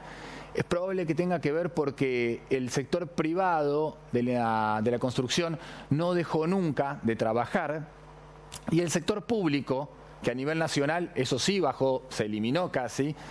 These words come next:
está suplantado, y al menos la intención del gobierno provincial es trabajar con las obras que Nación dejó. Entonces, esa mínima actividad marcan un descenso, pero no tan grave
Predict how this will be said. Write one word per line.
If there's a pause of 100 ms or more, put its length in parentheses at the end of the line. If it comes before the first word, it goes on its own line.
(240)
está
suplantado,
y
al
menos (180)
la
intención
del
gobierno
provincial
es (600)
trabajar
con
las
obras
que
Nación
dejó.
Entonces, (640)
esa
mínima
actividad (240)
marcan
un
descenso,
pero
no
tan
grave